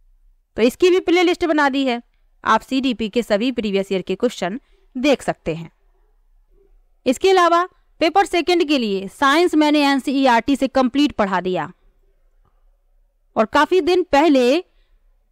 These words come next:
मैंने इसको कंप्लीट पढ़ा दिया था। सिक्स से मैंने शुरुआत की थी, क्लास सिक्स से, और एट्थ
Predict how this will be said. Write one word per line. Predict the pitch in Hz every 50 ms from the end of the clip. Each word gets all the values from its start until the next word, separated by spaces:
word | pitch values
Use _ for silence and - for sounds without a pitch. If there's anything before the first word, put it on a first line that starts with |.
| _ _ _ _ _ _ _ _ -
मैंने | 247 262 269 285 320 311
इसको | 285 - - - 269 247
कंप्लीट | 247 226 202 - 220 240 - -
पढ़ा | 226 208 190 208 220
दिया | 208 226 214 208 196
था। | 196 208 196 214 - _ _ -
सिक्स | - - - 339 - - 320 285
से | - 320 320
मैंने | 302 294 285 294 277
शुरुआत | - 269 254 262 247 262 - -
की | - 254
थी, | 233 277 294
क्लास | - - 254 226 220 240 -
सिक्स | - - 254 - - 240 214
से, | - 220 214 233 285 - _ _ _ _ _ -
और | 208 208 214
एट्थ | - - - 240 285 311 349 359 254 - -